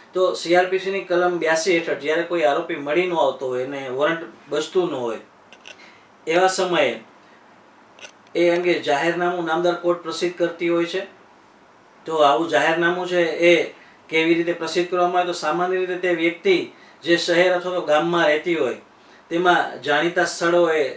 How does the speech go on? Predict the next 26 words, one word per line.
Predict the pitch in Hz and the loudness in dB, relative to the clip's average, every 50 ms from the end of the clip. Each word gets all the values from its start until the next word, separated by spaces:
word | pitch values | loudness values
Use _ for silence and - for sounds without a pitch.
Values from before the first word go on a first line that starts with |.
| - 131 | -8 -6
વાંચી | 131 135 143 151 147 180 | -2 -2 0 0 0 -2
સંભળાવવાનું, | 170 - 175 170 170 170 170 170 170 170 175 175 170 | -2 -2 -2 0 0 2 2 2 2 2 0 -2 -2
એટલે | 165 165 156 | -4 -4 -4
ઢંઢેરો | 147 139 139 147 160 165 170 160 | -4 -4 -4 -2 0 0 0 -2
પીટીને | 156 170 165 175 170 170 170 165 160 160 156 - | -2 -4 -6 -4 -4 -4 -4 -4 -6 -8 -10 -10
આ | - 156 156 151 156 | -10 -8 -8 -6 -6
અંગે | 165 165 160 156 147 | -6 -4 -4 -4 -2
જાણ | 139 139 139 151 151 | 0 0 0 0 -2
કરવાની | 160 156 156 160 156 160 160 156 | -4 -4 -4 -4 -4 -4 -6 -6
હોય | 156 156 | -6 -6
છે. | 156 160 165 165 - - - - _ - - - - - - | -6 -6 -6 -8 -8 -10 -14 -18 _ -20 -20 -20 -20 -14 -10
જાહેરનામું | 131 127 139 147 147 151 151 151 151 151 | -6 -2 -2 -2 0 -2 -2 -4 -6 -8
પ્રસિદ્ધ | - 151 147 - 175 156 - | -10 -10 -10 -10 -10 -8 -4
થતું | 156 151 147 160 160 | -4 -4 -4 -4 -6
હોય | 156 156 | -8 -6
છે | 156 170 | -6 -8
કે | 156 156 156 147 | -8 -8 -6 -4
ભાઈ, | 151 151 143 143 | -2 0 0 0
આ | |
વ્યક્તિ | 147 151 151 - 156 | -2 -4 -8 -10 -10
મળી | 143 139 139 143 147 | -8 -8 -4 -2 -2
આવતી | 147 147 147 147 151 | -2 -2 -2 -6 -10
નથી, | 151 147 - 151 156 147 - - - - - - - | -12 -12 -12 -12 -14 -14 -16 -20 -20 -20 -20 -20 -14
આના | - 143 147 151 | -8 -4 -2 0
વિરુદ્ધ | 147 147 147 151 147 - | 0 0 -2 -4 -6 -8
કોર્ટમાં | - 143 147 147 147 156 151 147 139 | -6 -4 -4 -4 -4 -4 -4 -2 -2